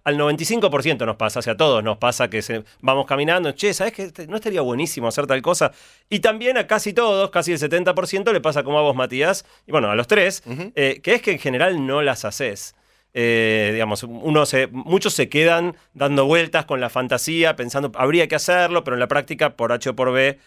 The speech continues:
Speaker 1: nunca avanzan. Eh, y en definitiva, la idea es charlar de cómo saber si esas ideas que uno tiene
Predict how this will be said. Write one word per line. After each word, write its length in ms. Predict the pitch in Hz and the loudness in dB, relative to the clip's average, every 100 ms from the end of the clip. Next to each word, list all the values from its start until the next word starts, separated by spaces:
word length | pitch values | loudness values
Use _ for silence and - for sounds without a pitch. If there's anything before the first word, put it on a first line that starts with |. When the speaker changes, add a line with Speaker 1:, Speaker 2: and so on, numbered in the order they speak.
| _ _ - | _ _ -4
Speaker 1:
nunca 400 | 131 139 139 131 | 0 2 4 4
avanzan. 500 | 131 117 139 156 165 _ _ _ _ | 2 0 0 -2 -2 _ _ _ _
Eh, 360 | 151 139 139 143 | 0 4 4 0
y 400 | 170 175 175 175 - | -4 -4 -2 -2 0
en 100 | 185 | 0
definitiva, 720 | 190 202 214 196 247 254 240 _ | 0 0 -4 0 0 0 -2 _
la 140 | 170 | -2
idea 340 | 180 190 226 214 | 2 2 2 2
es 320 | 208 202 - | 2 -2 -8
charlar 540 | - 170 156 180 196 - | -2 -2 2 0 0 -4
de 160 | 160 165 | -10 -12
cómo 260 | - 302 302 | -4 0 0
saber 640 | - 180 170 214 180 175 - _ _ | 2 2 4 4 2 -2 -8 _ _
si 200 | - 180 | -2 -2
esas 300 | 180 170 - | 0 -2 -2
ideas 300 | 151 180 160 | 0 0 -2
que 100 | 165 | -4
uno 220 | 160 147 | -2 -2
tiene 500 | 165 175 180 185 | 0 2 2 0